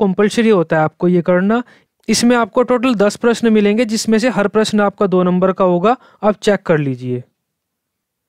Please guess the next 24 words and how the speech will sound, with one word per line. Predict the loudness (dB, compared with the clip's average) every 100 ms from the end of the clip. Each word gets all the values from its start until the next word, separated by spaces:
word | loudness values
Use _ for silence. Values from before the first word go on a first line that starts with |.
| _ -2
ये | 2
क्वेश्चन | 2 0 0
आपको | -2 0 -2
एग्जाम | 0 0 0
में | -2
ट्रिकी | -2 -2 0 0
वे | 0
में | 0
कैसे | 0 -2 0
लिखने | -2 0 0
हैं | 2
यह | 2 0
सब | 0 0
मैं | 0 0
आपको | -2 -2
अपनी | 0 0
बीएड | 2 0
की | -2
डेली | 0 0 0
रेगुलर | 0 0 -2
क्लासेज | 0 -2 0 0
में | 0
बताता | 0 -2 0 0
हूँ | -2